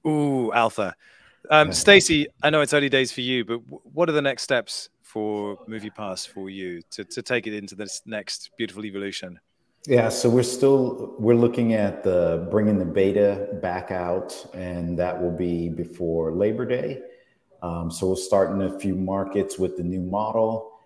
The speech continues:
Speaker 2: and then start to expand it as we troop towards the fall, and then get this thing back up and running to its, uh, where it was and where it should be, and, um, keep expanding from there.
Speaker 1: Sounds awesome.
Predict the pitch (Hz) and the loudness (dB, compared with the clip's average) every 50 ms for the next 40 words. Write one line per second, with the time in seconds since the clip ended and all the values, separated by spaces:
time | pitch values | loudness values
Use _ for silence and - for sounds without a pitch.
0 | _ - 87 85 87 90 87 87 90 - - - 98 92 90 90 - 92 85 82 | _ -8 -6 -4 -2 -2 -2 -2 -4 -4 -2 0 0 0 0 0 -2 -4 -6 -6
1 | - - - - 90 87 87 87 82 85 82 82 82 - - 85 82 82 - - | -6 -10 -8 -6 -6 -4 -4 -2 -2 0 0 -2 -2 -4 -6 -6 -6 -6 -8 -8
2 | - 92 87 85 - - - - 90 85 80 78 - - - - - - - 92 | -4 -4 -4 -4 -6 -10 -8 -4 -2 -2 -2 -2 -4 -10 -16 -16 -14 -4 -2 0
3 | 90 92 95 92 92 92 - - - - - _ _ _ _ _ - 90 87 85 | 2 2 2 2 2 -2 -4 -10 -14 -18 -20 _ _ _ _ _ -8 -6 -4 -2
4 | 90 90 90 90 92 92 90 85 82 87 92 87 - - - 95 87 - - - | 0 0 0 -2 -2 -2 -4 -4 -2 -2 -2 -2 -2 -4 -8 -8 -8 -8 -6 -8
5 | 92 90 90 82 85 87 85 - - 87 85 - - 87 85 85 90 87 85 87 | -6 -6 -4 -2 -2 -2 -2 -2 -4 -4 -4 -4 -6 -6 -4 -2 -2 -2 -2 -2
6 | 85 82 82 - 87 85 85 82 85 - - - - - - - 76 78 78 76 | -4 -6 -8 -6 -4 -2 -2 -2 -2 -6 -10 -12 -14 -16 -20 -18 -16 -14 -12 -12
7 | 73 76 - - - 85 82 92 92 92 95 90 92 90 90 92 95 92 - - | -14 -14 -18 -16 -10 -4 0 2 4 4 4 4 2 2 4 6 6 4 4 2
8 | 92 90 85 82 90 90 87 82 - - - - 127 127 - - 78 76 80 90 | -2 -2 0 0 2 2 2 0 0 -2 -2 -2 -2 -2 -2 -4 -4 -4 -4 -6
9 | - _ _ _ _ _ _ _ _ _ - 87 87 85 85 85 85 85 85 85 | -8 _ _ _ _ _ _ _ _ _ -12 -8 -6 -6 -4 -4 -4 -4 -4 -2
10 | 80 85 82 82 85 85 82 82 82 82 - - - 92 - - - - - 98 | -2 -2 -2 -2 -2 -2 -2 -2 -4 -4 -6 -6 -6 -6 -6 -6 -12 -6 -4 -2
11 | 95 92 92 92 82 - 90 87 90 101 113 - - - _ _ _ _ _ _ | -2 0 -2 -4 -6 -6 -6 -6 -4 -4 -4 -6 -8 -14 _ _ _ _ _ _
12 | _ _ _ _ _ _ _ _ _ _ _ _ _ _ _ - - - 117 110 | _ _ _ _ _ _ _ _ _ _ _ _ _ _ _ -10 -2 0 0 0
13 | 107 127 143 - - 101 85 85 | 0 -2 -4 -4 -4 -8 -10 -12